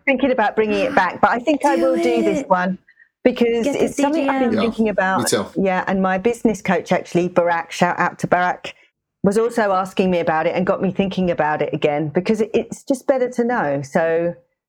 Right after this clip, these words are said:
Speaker 1: yeah, that's super cool. I'll be doing it, and maybe we'll, we'll do another episode where I can report back on that, because we've had,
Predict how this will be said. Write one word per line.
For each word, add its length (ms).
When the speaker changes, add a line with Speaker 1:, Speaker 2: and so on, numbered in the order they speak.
Speaker 1:
yeah, 180
that's 260
super 240
cool. 300
I'll 140
be 100
doing 280
it, 20
and 140
maybe 200
we'll, 280
we'll 160
do 160
another 320
episode 420
where 140
I 80
can 180
report 380
back 240
on 140
that, 220
because 540
we've 140
had, 240